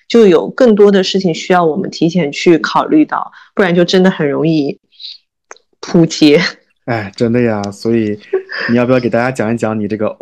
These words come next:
Speaker 2: 申根国签证的故事呀？
Speaker 1: <laughs>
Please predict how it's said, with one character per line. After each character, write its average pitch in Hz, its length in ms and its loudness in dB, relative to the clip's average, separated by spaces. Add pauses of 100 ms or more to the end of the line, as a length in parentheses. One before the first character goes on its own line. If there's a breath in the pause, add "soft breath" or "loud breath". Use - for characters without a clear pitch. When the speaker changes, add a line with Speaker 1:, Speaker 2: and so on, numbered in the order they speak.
(120)
Speaker 2:
申 127 220 -4
根 127 160 0
国 104 180 -4
签 127 220 -4
证 123 140 -2
的 107 100 -4
故 117 160 -4
事 104 200 -8
呀？ 101 200 -6 (1400 loud breath)
Speaker 1:
<laughs> 262 240 0